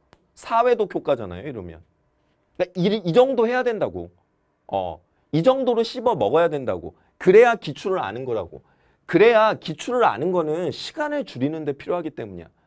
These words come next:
왜냐하면 이 시험은 시간을 줄이는 싸움이기 때문에 그래. 어쩔 수가 없어. 그들이 이 시험을 이렇게 만들어 놨잖아. 그래서 우리는 시간 배분을 잘해야 되기 때문에 그러려면 아는 거는 확실히 빠르고 정확하게 풀어야 돼.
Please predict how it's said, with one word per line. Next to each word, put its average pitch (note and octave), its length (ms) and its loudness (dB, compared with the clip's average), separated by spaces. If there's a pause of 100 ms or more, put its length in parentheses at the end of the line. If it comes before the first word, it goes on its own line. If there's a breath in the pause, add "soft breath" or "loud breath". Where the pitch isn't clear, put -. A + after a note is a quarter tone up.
(500)
왜냐하면 G3+ 500 2
이 D#3 180 -6
시험은 E3+ 640 -10 (540)
시간을 B3 560 -2
줄이는 C3+ 400 -6
싸움이기 E3 480 -8
때문에 G#2+ 320 -12
그래. - 220 -18
어쩔 F3 280 -4
수가 F3 220 -4
없어. F#2+ 320 -10 (680)
그들이 F3+ 420 0
이 C3+ 40 -4
시험을 F#3+ 340 -2
이렇게 D#3 260 0
만들어 A2+ 380 -6
놨잖아. A#2 500 -10 (280 soft breath)
그래서 C#3 160 -2
우리는 G3+ 560 -2 (240 soft breath)
시간 C#4 460 -2
배분을 G3+ 380 0
잘해야 C3+ 340 -2
되기 C#3 180 -4
때문에 C#3 260 -6
그러려면 D3+ 640 -4 (220 soft breath)
아는 F3 360 0
거는 G#3+ 220 0
확실히 A3+ 420 -8
빠르고 A#3+ 440 0
정확하게 D#3 480 -4
풀어야 F3+ 300 -6
돼. G#2+ 160 -8